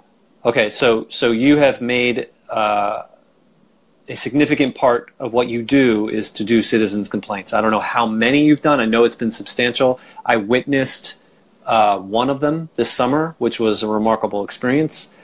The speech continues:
Uh, so y-, this summer you, you did a, the criminal complaint against, uh, David Sampson, as you said, which was the head of the New York, New Jersey Port Authority, and he was, I believe, he used to be the Attorney General of New Jersey,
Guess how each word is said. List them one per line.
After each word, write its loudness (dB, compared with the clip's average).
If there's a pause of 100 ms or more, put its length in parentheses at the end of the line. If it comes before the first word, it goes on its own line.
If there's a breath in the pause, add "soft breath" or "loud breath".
(200 soft breath)
Uh, 0
so -4
y-, -4
this 0
summer 0
you, 2
you 2 (220)
did 2
a, -2 (140)
the -4
criminal 0
complaint -2
against, -4
uh, -2
David -2
Sampson, -2
as -2
you -4
said, 0
which -4
was -2
the 0 (240 loud breath)
head 2
of 0
the 2
New 2
York, 2
New -2
Jersey 2
Port 2
Authority, 4
and -4
he -2
was, 0
I -2
believe, 2
he -6
used 0
to -8
be 2
the -2
Attorney -6
General -4
of -6
New -4
Jersey, 0